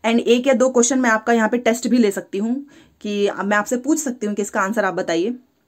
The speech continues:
चलिए, फिफ्थ क्वेश्चन देखिए, "The devotional hymns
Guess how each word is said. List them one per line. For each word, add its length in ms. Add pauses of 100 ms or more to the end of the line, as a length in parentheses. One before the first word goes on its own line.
(1200)
चलिए, 200
फिफ्थ 280
क्वेश्चन 300
देखिए, 360 (380)
"The 180
devotional 540 (180)
hymns 360